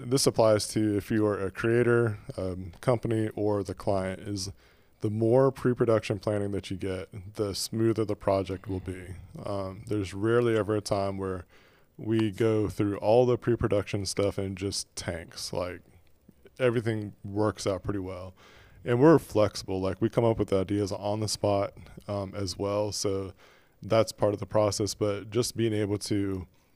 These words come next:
work through the plans that were already in place, everybody knows what to d-, expect,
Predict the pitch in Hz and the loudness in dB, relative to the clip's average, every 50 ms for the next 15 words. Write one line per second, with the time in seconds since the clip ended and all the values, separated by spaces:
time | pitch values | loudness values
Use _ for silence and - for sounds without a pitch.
0 | _ _ _ - - 92 101 113 120 127 123 - - - 110 113 110 110 107 107 | _ _ _ -16 -6 0 2 4 4 2 0 -2 -4 0 2 2 4 4 2 2
1 | 104 104 98 90 95 - - - 139 - 104 98 - - - 113 110 113 113 113 | 0 -2 -4 -8 -10 -14 -20 -16 -10 -6 -6 -6 -6 -4 -2 -2 0 0 0 0
2 | 110 101 - 101 95 95 90 80 90 101 107 110 110 117 117 113 113 - - 98 | -2 -2 -2 -2 -2 -4 -6 -4 -2 0 2 2 2 0 -2 -4 -6 -4 -4 -4
3 | 90 90 90 90 - - - - - - - - 104 107 101 107 101 95 92 95 | -2 -2 -4 -6 -8 -8 -10 -10 -12 -12 -8 -8 -6 -6 -6 -6 -6 -6 -6 -6
4 | 101 107 117 117 101 - 113 110 - - 117 107 - - 113 104 - - - - | -4 -2 -2 -2 -2 -2 -4 -4 -2 -4 -6 -6 -6 -8 -8 -8 -8 -8 -8 -6
5 | 90 92 95 - - - - | -6 -6 -6 -8 -10 -16 -20